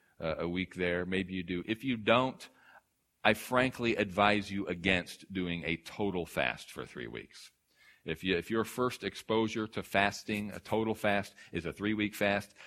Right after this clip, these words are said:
you might suffer some, some ill consequences there. It's kind of something you gotta prepare yourself for. Again, if you hear from God, you're probably not gonna die from it, all right? People can go a lot longer than that without food. But I, what I would recommend is a Daniel-type fast.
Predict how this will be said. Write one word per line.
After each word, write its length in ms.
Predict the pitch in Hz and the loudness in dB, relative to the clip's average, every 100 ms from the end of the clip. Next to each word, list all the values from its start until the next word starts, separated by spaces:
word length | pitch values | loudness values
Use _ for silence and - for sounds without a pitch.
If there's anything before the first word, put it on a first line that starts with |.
| - - | -20 -10
you 220 | 101 110 | -4 -2
might 300 | 107 104 98 | 2 2 2
suffer 380 | - 98 - 90 | 0 -2 -2 -6
some, 400 | - 92 87 85 | -4 -4 -4 -8
some 240 | - 90 85 | -6 -6 -2
ill 140 | 90 | -4
consequences 600 | 87 85 80 - 80 80 | 0 -2 -4 -8 -12 -6
there. 120 | 82 | -4
It's 100 | 92 | -4
kind 180 | - 175 | -2 -4
of 60 | 139 | -2
something 240 | 120 - | -6 -6
you 140 | 95 90 | -4 0
gotta 180 | 85 | 0
prepare 360 | 80 82 - 82 | 0 -6 -4 -2
yourself 380 | 76 - 76 71 | -2 -6 -8 -8
for. 200 | 73 65 - - - | -8 -10 -12 -20 -6
Again, 260 | 101 131 87 | -4 0 -2
if 100 | 110 | -2
you 80 | 117 | -4
hear 120 | 127 | -2
from 160 | 113 | -2
God, 200 | 104 113 | 2 2
you're 80 | 117 | 2
probably 180 | 170 143 | 0 4
not 100 | 110 | 6
gonna 140 | 87 | 4
die 340 | 78 80 80 110 | 4 6 8 8
from 280 | - 78 90 | 4 -2 -4
it, 80 | - | -4
all 120 | 82 | -2
right? 280 | 80 95 110 | 2 0 0
People 200 | 101 104 | -6 -4
can 60 | |
go 100 | 95 | -2
a 20 | 101 | 2
lot 220 | 98 92 | 2 2
longer 240 | 98 95 | -2 -2
than 80 | 92 | -4
that 120 | 90 | -4
without 240 | 87 85 - | -2 -4 -2
food. 220 | 98 85 - - - | -4 -6 -10 -16 4
But 120 | 104 | 8
I, 120 | 110 | 8
what 180 | 110 131 | 10 10
I 120 | 135 | 10
would 160 | 127 113 | 8 4
recommend 580 | 120 117 110 110 104 92 | 6 6 6 4 4 4
is 180 | 90 92 | 0 0
a 100 | 87 | 0
Daniel-type 880 | 85 90 95 87 85 - 82 78 - | 4 4 4 0 -6 -2 0 -2 -4
fast. 460 | - 73 62 - | -4 -2 -2 -6